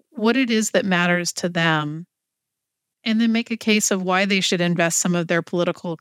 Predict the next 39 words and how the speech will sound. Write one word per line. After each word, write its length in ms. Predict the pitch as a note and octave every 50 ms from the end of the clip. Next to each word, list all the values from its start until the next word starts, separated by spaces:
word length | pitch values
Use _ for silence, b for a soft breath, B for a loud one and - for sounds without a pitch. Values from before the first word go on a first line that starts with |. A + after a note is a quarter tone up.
| _ -
capital 500 | - - E3+ E3 - - F3 D#3+ D#3 E3
in 160 | E3 E3+ E3+
you. 160 | F#3+ A#3+ - - - - _ _ _ _ _ _ _ _ _ _ _
Um, 240 | - G3 G3 F#3 F#3
I 120 | F3+ G#3+ G3+
think 200 | - C#4+ C4+ -
that's 220 | A3+ G#3+ - -
the 100 | - G#3
way 160 | G3 F#3+ F#3
that 180 | F3+ F3 F3 F3
you 120 | F#3 F3+
develop 400 | - F3 E3 E3 D#3+ - E3+ -
champions, 680 | - - - G#3+ G#3 G3 - - - - G#3 - - -
is 200 | G#3+ G3 - -
the, 200 | - G3+ F#3+ F#3+ -
that 200 | A3 G3 F#3+ -
authentic 520 | G3+ F#3 F3 - G3+ F3+ F3 - F3+ -
conversation. 1040 | - - F#3+ E3 F3 E3+ E3 - - G3+ G3 F#3+ F3+ - - D#3 D#3+ D#3 D#3 E3+ - _ _ _ _ _ _ _ _ _ _ _ _ _ _ -
But 140 | G#3+ A3+ C4
a 60 | B3+
lot 240 | B3+ C4 C4+ D4 E4
of 100 | D#4 B3+
it 160 | A3 G#3+ G#3
is, 360 | G#3 G#3 G#3 G3+ G3 - - -
is 160 | - G#3+ G3+ -
based 360 | - G3+ F#3+ G3 - - -
on 200 | G3 F#3+ F#3 F#3
building 320 | F3 F#3+ F#3 F#3 F#3+ F#3
a 40 | F3
reputation 760 | F3 F3 F3 - - F3 - - A3 A3+ A3+ - - F#3 E3+
for 120 | F3+ - F3
yourself 420 | - - D#3 - - E3 E3 -
that 100 | - F3+
you're 160 | F3+ F#3 F3
actually 280 | E3 E3 - - F#3+ F3
gonna 180 | F3+ D#3+ E3
deliver 380 | E3+ - E3 E3 D#3+ D#3+ E3+ D3
results. 720 | C#3+ - G#3 - - - - - C#3 - - - - - - _ _ _ _ _ _ _ _ _ _ _ _ _ _ _ - _ -
Um, 460 | A3 F#3 F3+ F3+ F3 E3+ E3 E3 F3